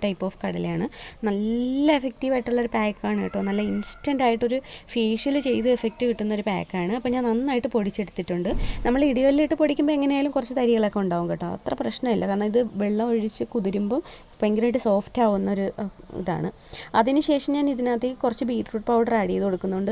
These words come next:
നിങ്ങൾക്ക് കോഫി പൗഡറോ മഞ്ഞൾപ്പൊടിയോ ഒക്കെ ആഡ് ചെയ്ത് കൊടുക്കാം. അത് നിങ്ങൾ ആഡ് ചെയ്ത് സ്റ്റോർ ചെയ്ത് വെക്കുന്നുണ്ടെങ്കിൽ ഇതിനൊപ്പം മിക്സ് ചെയ്ത് ഒരുമിച്ച് തന്നെ ഇട്ട് പൊടിച്ച്, ഏഹ്, മിക്സ് ചെയ്ത് വെ-, ഏഹ്, ടിന്നിൽ സൂക്ഷിക്കുക കേട്ടോ. അപ്പോൾ നിങ്ങൾക്ക് കോഫിയാണ് സ്യൂട്ട് ആവണമെങ്കിൽ അത് ചേർക്കാം,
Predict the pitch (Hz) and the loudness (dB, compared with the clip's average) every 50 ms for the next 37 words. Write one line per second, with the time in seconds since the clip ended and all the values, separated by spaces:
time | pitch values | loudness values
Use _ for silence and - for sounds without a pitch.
0 | 240 247 233 220 - 233 - 220 196 180 - - 202 185 202 202 202 196 226 247 | 2 2 0 0 0 0 2 2 2 2 2 -2 -2 2 4 4 4 4 2 0
1 | 233 202 185 185 185 196 196 - 220 214 226 214 185 - - 254 233 196 185 180 | 2 2 0 0 0 -2 -2 -2 0 2 2 2 0 0 0 0 0 2 2 0
2 | 170 190 180 170 165 - 202 - - - - - - - - - 254 277 269 277 | 0 0 0 -2 -2 -2 -4 -6 -6 -8 -14 -16 -16 -4 0 0 2 2 2 2
3 | 269 285 285 262 240 233 233 247 233 285 277 - 285 254 247 240 254 262 269 277 | 2 2 4 4 4 4 4 4 2 2 2 2 4 4 6 6 4 4 2 0
4 | 233 - 247 247 247 240 254 254 294 277 247 247 233 - 254 247 233 220 - - | 0 0 0 0 2 0 0 0 0 0 2 0 0 0 0 0 0 0 0 -2
5 | 240 247 240 240 233 269 339 - - - - 240 233 226 233 247 262 240 - 277 | 0 2 2 2 4 2 0 -2 -4 -6 -2 0 2 4 4 2 2 0 0 2
6 | 240 233 240 233 214 - 226 226 214 196 214 - - - 269 349 - - 226 220 | 2 4 4 2 2 2 2 2 2 2 0 -2 -2 -4 -4 -4 -4 -2 -2 0
7 | 208 202 202 196 196 202 196 196 - 220 220 208 - - - 196 202 196 208 294 | 2 2 2 2 2 2 2 0 2 2 0 0 0 -2 -2 0 0 2 0 0
8 | 427 262 196 202 175 - - - - - - - - - - - 208 202 - 226 | 0 0 -2 -2 -2 -4 -10 -14 -14 -18 -18 -18 -18 -8 2 2 2 4 6 4
9 | 214 208 196 196 202 196 - 180 - 165 - - - 175 170 156 196 180 180 220 | 4 4 4 2 2 0 -2 -4 -4 -6 -10 -4 -2 0 0 2 0 0 0 2
10 | 226 226 226 247 254 - 269 233 226 226 - 254 254 247 247 233 254 240 226 208 | 2 2 2 0 0 4 6 6 6 6 4 0 0 0 0 2 2 0 2 2
11 | 220 214 220 220 226 220 220 202 214 - 233 208 196 190 - 208 208 | 0 0 2 0 2 2 2 2 2 2 2 0 0 0 -2 -2 -2